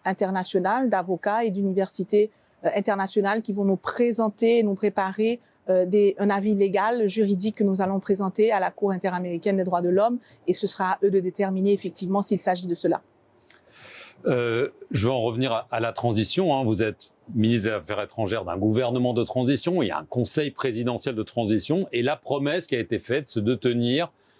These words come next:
Speaker 2: des élections d'ici le sept février, euh, deux mille vingt-six. Étant donné la situation sécuritaire, humanitaire, financière, est-ce que ce n'est pas mission impossible, honnêtement ?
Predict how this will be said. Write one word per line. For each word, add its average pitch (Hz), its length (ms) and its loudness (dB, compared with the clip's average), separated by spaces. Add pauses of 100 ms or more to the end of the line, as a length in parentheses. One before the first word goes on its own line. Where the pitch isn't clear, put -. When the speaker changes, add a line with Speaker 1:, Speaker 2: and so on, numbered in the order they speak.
(260)
Speaker 2:
des 139 260 0
élections 156 640 -2 (280)
d'ici 117 280 0
le 117 140 2
sept - 500 -4 (260)
février, 120 720 0 (460)
euh, 104 240 0
deux 101 180 0
mille 143 220 0
vingt-six. 123 580 -4
Étant 113 280 -2
donné 131 220 0
la 131 120 -2
situation 131 480 -6
sécuritaire, 135 800 0 (100)
humanitaire, 127 880 0 (420)
financière, 139 920 0 (800)
est-ce 113 260 -2
que 123 220 2
ce - 120 -6
n'est 107 100 0
pas 113 120 0
mission 101 320 -2
impossible, 78 480 -6 (280)
honnêtement ? 117 460 -4